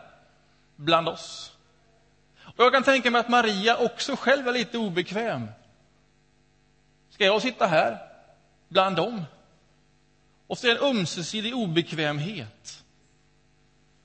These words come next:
Och den sortens gemenskap, den bejakar Jesus till fullo. Så här är det.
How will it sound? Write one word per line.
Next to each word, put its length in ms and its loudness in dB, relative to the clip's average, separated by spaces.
Och 120 -2
den 260 4
sortens 420 0
gemenskap, 680 -4
den 240 -2
bejakar 420 -4
Jesus 600 -12
till 160 -18
fullo. 300 -12
Så 160 -8
här 200 -2
är 140 -10
det. 140 -20